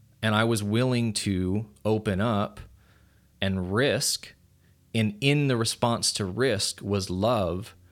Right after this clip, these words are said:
And then vice versa, he did the same. And through that, we've become very close. And so now he's a part of my core. It's important to have at least one guy who is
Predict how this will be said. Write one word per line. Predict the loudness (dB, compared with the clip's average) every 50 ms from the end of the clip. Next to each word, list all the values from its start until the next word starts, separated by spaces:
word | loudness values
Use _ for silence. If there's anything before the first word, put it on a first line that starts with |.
| -20 -20 -20 _ -20 _ _ _ -4
And | -2 0 2
then | 2 2 2 0 -2
vice | -2 0 0 0 2 0 -2
versa, | -2 0 -2 0 0 0 -2 -2 -2
he | -2 -2 -2
did | 0 0 -2 -2
the | -2 -2
same. | -2 -2 -2 -2 -2 -4 -4 -6 -8 -12 -14 _ _ _ -4
And | -2 -2 -2 -2
through | -4 -4 0 0 2 2
that, | 2 0 0 0 0 -2 -4 -6 -10 _ _ -20 -20 _ _ _ _ _ _ -2
we've | 0 0 0 2
become | 0 0 0 0 0 0 0
very | -2 0 0 2 2 2 0
close. | -2 -2 0 0 0 0 0 -4 -4 -2 -2 -2 -4 -6 _ _ _ _ _ _ _ _ _ _ _ _ _ _ _ _ -4
And | -2 0
so | 2 2
now | 2 4 4 2
he's | 2 2 2 0
a | 0
part | -2 0 0 2 2 2
of | 0 0
my | -2 -4
core. | -4 -4 -4 -4 -2 -2 -2 -4 -8 -12 -16 _ _ _ _ _ _ _ _ _ _ _ _ _ _ -20 -20 -8 -2
It's | -2 0 2
important | 2 0 0 2 2 2 2 2
to | 2 2
have | 4 4 4 4
at | 2 0
least | 0 0 0 2 0 0 -2 -2
one | 0 2 2 4 4 4 2 2
guy | 2 0 -2 -2 -4 -4 -4 -4 -4 -6 -10 _ _ _ _
who | 0 2 2 4
is | 4 4 4 4 2 0 -4